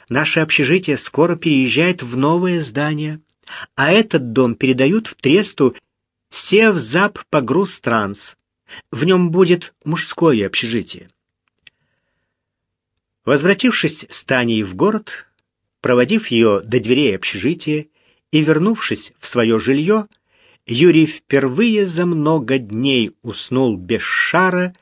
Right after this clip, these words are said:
висящего у изголовья. Но уснул не сразу.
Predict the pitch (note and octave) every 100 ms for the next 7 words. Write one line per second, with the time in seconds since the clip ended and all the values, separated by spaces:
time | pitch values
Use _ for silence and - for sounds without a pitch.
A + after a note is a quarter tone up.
0 | _ _ _ F2+ F#2+ - F3+ - - D#3
1 | C#3+ C3 - B2 A2+ F#2 F#2+ G#2+ G#2+ G#2
2 | F#2 F#2+ F2+ _ _ _ _ _ - A2
3 | A2+ - B2 D3 C3+ C3+ D3 - A2 A#2
4 | A#2 G2+ F2 F#2+ F2+